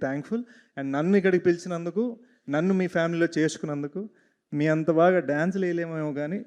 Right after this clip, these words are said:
మీ, మీకన్నా ఎక్కువగా ఎంజాయ్ చేశా బాస్ నేను. Thank you. Thank you so much. ఆ, ఇంకోటి, ఇందాక అందరినీ ఒక క్వశ్చన్ అడిగారు కదా, "What is an uncle, what is an aunty?" అది చెప్దాం అనుకున్నాను.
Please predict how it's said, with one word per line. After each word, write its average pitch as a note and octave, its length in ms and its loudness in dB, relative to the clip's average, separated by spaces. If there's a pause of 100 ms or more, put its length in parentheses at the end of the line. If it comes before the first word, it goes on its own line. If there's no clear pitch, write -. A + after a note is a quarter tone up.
మీ, F3 500 0
మీకన్నా A#3 460 6
ఎక్కువగా A3 280 10
ఎంజాయ్ F3 280 8
చేశా D3 220 2
బాస్ B2 320 -6
నేను. A#2+ 200 -16 (340)
Thank C#3 200 -4
you. C3+ 80 -6 (800)
Thank D3+ 180 2
you D3+ 180 2
so B2+ 100 4
much. A#2+ 140 2 (4000)
ఆ, G#3+ 220 6 (100)
ఇంకోటి, A#3 400 10
ఇందాక F#3+ 360 4
అందరినీ G3+ 460 0
ఒక G3+ 120 -4
క్వశ్చన్ D#3+ 320 -2
అడిగారు B2 300 -4
కదా, B2 360 -8 (520)
"What D#3 300 8
is D#3+ 80 4
an D#3 80 2
uncle, C#3 400 0
what C3+ 200 -2
is C3+ 120 -4
an C#3 80 -4
aunty?" C#3 200 -2
అది D#3 140 0
చెప్దాం C3 260 -4
అనుకున్నాను. B2+ 420 -4